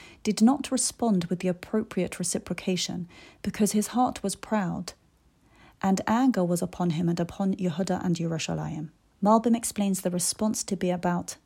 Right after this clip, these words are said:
the mofes, which he attributed as being for his own honor, but it was actually to increase the level of Yisrael so their enemies would be afraid because of them. And Malbim says that the pride of his heart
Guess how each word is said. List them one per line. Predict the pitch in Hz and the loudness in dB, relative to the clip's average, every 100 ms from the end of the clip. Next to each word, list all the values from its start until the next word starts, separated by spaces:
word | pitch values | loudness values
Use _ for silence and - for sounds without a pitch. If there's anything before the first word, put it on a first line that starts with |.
| - | -4
the | 175 | 0
mofes, | 170 202 - 180 196 - - - | 4 4 2 0 0 0 -4 2
which | 214 190 | 2 4
he | 208 | 4
attributed | 196 - 220 226 220 170 165 | 4 2 2 2 2 0 2
as | 175 170 | 0 0
being | 190 185 | 0 0
for | 175 | 0
his | 160 180 - | -2 -4 -2
own | 196 202 208 | 2 4 4
honor, | 175 165 | 2 -2
but | 165 | -2
it | - | -2
was | 185 - | -4 -2
actually | 202 - - 185 | -4 -4 -4 -2
to | 180 - | -2 -2
increase | 208 208 208 190 | -2 0 -2 -2
the | 185 | 0
level | 180 185 180 | 2 2 0
of | 170 | -2
Yisrael | 170 170 - - 233 175 | -4 -2 0 2 2 2
so | - | 0
their | 170 175 - | 0 0 2
enemies | 202 202 175 | 2 2 0
would | 170 - | -2 -2
be | 160 | -6
afraid | - 220 220 - | -2 2 2 2
because | 190 180 | -4 -6
of | 135 - | -6 -6
them. | 156 - _ - - - - - - _ | -8 -10 _ -20 -20 -20 -20 -20 -20 _
And | - 196 196 | 2 4 4
Malbim | 202 202 190 196 | 4 2 2 0
says | 185 190 185 | 2 0 0
that | 185 | -2
the | 180 | -4
pride | - 208 233 254 | 0 4 4 4
of | 202 | 2
his | 185 | -2
heart | - 220 190 180 - | 0 0 0 -4 -8